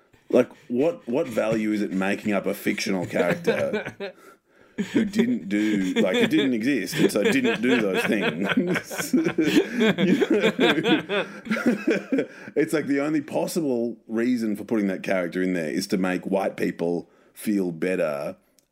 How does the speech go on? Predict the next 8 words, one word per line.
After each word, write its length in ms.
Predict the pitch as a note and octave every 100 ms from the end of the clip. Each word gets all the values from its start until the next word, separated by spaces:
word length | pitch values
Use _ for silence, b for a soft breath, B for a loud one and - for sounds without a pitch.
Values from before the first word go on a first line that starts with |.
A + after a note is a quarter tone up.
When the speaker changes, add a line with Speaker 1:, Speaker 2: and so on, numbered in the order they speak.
| -
Speaker 1:
about 420 | E2 E2 E2 E2+
a 140 | D#2
horrific, 800 | - E2+ D#2+ F2 - D#2 - - _ _
violent 580 | F2+ F2+ D#2 D2+ D#2 C#2
past. 840 | - D#2 C2+ - - - - - b b b b b b b _
Yeah, 340 | - G2+ - -
so 200 | - -
anyway. 280 | - E3+